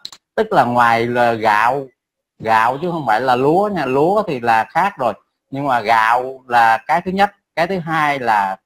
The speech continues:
khoai, là các loại khoai. Và rau củ á, thì đối với họ là họ sẽ muối.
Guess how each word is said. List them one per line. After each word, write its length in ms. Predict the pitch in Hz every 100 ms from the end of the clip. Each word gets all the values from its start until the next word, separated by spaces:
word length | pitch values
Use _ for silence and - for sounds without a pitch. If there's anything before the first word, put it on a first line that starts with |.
| _
khoai, 300 | 147 147 147 - - _ _ _ - - _ _
là 240 | 110 110 107
các 200 | 170 190
loại 160 | 127 110
khoai. 280 | 143 139 139 - _ _ _ _ -
Và 420 | 127 123 120 107 - 117
rau 380 | 151 165 165 160 -
củ 380 | 90 82 113 95
á, 140 | 165 - -
thì 80 | 117
đối 200 | 120 185
với 140 | 202
họ 300 | 143 104 127
là 180 | 156 131
họ 200 | 110 113 -
sẽ 120 | 101
muối. 480 | 127 165 214 262